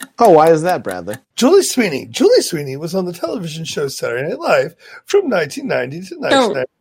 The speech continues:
Speaker 3: you don't need to read the whole Wikipedia page.
Speaker 2: I'm not.
Speaker 1: Oh, this
Speaker 2: This is just how I talk. She was
Speaker 1: <laughs>
Speaker 2: also in the, she
Speaker 1: This
Speaker 2: was
Speaker 1: is how
Speaker 2: also
Speaker 1: he
Speaker 2: in the
Speaker 1: talks.
Speaker 2: movie Stuart Little.
Speaker 1: Do you really
Speaker 2: Uh,
Speaker 1: think that Brad could read that coherently?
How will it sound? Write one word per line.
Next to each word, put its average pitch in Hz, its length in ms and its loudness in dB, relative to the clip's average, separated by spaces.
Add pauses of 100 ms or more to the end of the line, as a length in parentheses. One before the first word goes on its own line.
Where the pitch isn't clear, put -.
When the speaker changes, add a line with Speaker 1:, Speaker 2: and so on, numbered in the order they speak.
Speaker 3:
you 262 60 2
don't 220 180 4
need 185 120 4
to 160 100 2
read 151 160 4
the 139 80 0
whole 135 220 0
Wikipedia 123 440 -2
page. 196 400 -2 (340)
Speaker 2:
I'm 254 140 0
not. 349 200 4
Speaker 1:
Oh, 180 40 6
this - 160 2 (320)
Speaker 2:
This 277 120 -6
is 185 40 -12
just 262 240 -6
how 262 160 0
I 285 80 -6
talk. - 440 -4 (120)
She - 120 0
was 147 180 2
Speaker 1:
<laughs> - 0 -
Speaker 2:
also 175 300 -2
in 247 60 -12
the, 214 220 2 (240)
she 226 60 -4
Speaker 1:
This - 0 -
Speaker 2:
was 269 80 0
Speaker 1:
is 254 40 0
how 254 80 4
Speaker 2:
also 202 160 -2
Speaker 1:
he 285 60 -8
Speaker 2:
in 226 60 -4
the 214 80 4
Speaker 1:
talks. 214 120 -2
Speaker 2:
movie 233 380 0 (260)
Stuart 294 600 -4 (220)
Little. 160 460 -2 (180)
Speaker 1:
Do 135 80 6
you 196 80 8
really 285 200 6
Speaker 2:
Uh, 571 40 2
Speaker 1:
think 156 240 4
that 127 80 2
Brad 113 280 4
could 101 140 -2
read 101 220 -2
that 82 240 -10 (120)
coherently? 101 600 -4